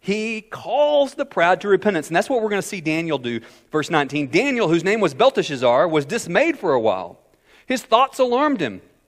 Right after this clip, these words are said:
The king answered, 'Belteshazzar, let not the dream or its interpretation alarm you.' Belteshazzar answered, Daniel answered and said, 'My lord, may the dream be for those who hate you and its interpretation for your enemies.'" Verse twenty, "The tree you saw, which grew and became strong, so that its top reached to heaven, it was visible to the ends of the earth,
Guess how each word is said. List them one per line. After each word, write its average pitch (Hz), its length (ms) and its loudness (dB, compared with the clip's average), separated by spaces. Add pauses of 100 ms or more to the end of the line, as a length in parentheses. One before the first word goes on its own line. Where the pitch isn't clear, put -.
(520)
The 175 80 -4
king 285 260 0
answered, 226 320 0
'Belteshazzar, 185 640 4
let - 120 8
not 285 120 -2
the 220 80 0
dream 190 260 -2
or 180 140 0
its 165 100 -12
interpretation 165 540 -6
alarm 156 340 -2
you.' 185 160 -10 (560)
Belteshazzar 170 560 4
answered, 196 400 0
Daniel 208 320 -2
answered 202 300 -4
and 143 40 -12
said, 180 200 2
'My 180 100 6
lord, 226 400 6 (300)
may 214 100 8
the 226 80 6
dream 226 220 0
be 247 100 -2
for 208 100 0
those 220 140 6
who 196 140 -2
hate 302 240 6
you 202 200 -2
and 170 80 -2
its 185 140 -6
interpretation 214 640 -2
for 226 140 -6
your 208 120 0
enemies.'" 226 460 -2 (140)
Verse 175 180 -4
twenty, 175 360 -4 (440)
"The 185 80 2
tree 320 280 -2
you 302 140 -2
saw, 151 360 4
which 190 220 -6
grew 202 180 -4
and 233 100 -4
became 185 240 -2
strong, 214 540 -2
so - 100 -10
that 165 140 -4
its 160 140 -10
top 269 300 -8
reached 202 200 -14
to 160 80 -8
heaven, 208 340 -4
it 175 80 -8
was 147 140 -4
visible 214 300 -4
to 185 80 -6
the 185 100 -8
ends 185 120 -8
of 147 60 -8
the 147 80 -4
earth, 214 420 -4